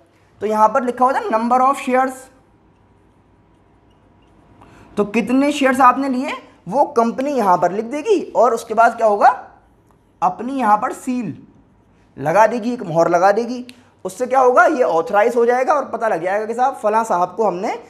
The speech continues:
इतने शेयर्स दिए, या मिस्टर एक्स वाई जेड जो हैं, इतने शेयर्स के मालिक बन गए। और जैसे ही आपके हाथ में शेयर आ जाएगा, तो आप बन जाएंगे शेयर होल्डर।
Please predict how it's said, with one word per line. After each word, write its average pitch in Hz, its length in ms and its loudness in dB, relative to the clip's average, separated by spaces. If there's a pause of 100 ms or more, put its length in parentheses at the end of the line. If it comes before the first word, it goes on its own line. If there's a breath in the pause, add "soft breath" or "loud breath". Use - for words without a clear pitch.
(220 soft breath)
इतने 247 320 -2
शेयर्स 202 300 0
दिए, 165 520 -4 (180)
या 254 360 4
मिस्टर 233 560 -6
एक्स - 220 -2
वाई 214 220 2
जेड 190 280 -4
जो 180 80 -10
हैं, 220 260 -10
इतने 226 300 -10
शेयर्स 190 300 -8
के 247 100 -6
मालिक 262 340 4
बन 269 140 -2
गए। - 360 2 (280 loud breath)
और 262 280 2
जैसे 202 380 -2
ही 262 160 -2
आपके 214 380 2
हाथ 214 280 2
में 254 120 -10
शेयर 262 360 -4
आ 208 140 2
जाएगा, 185 500 -4 (300 loud breath)
तो 247 60 -6
आप 226 400 4
बन 185 260 -6
जाएंगे 180 400 -4
शेयर 196 340 -4
होल्डर। 151 400 -2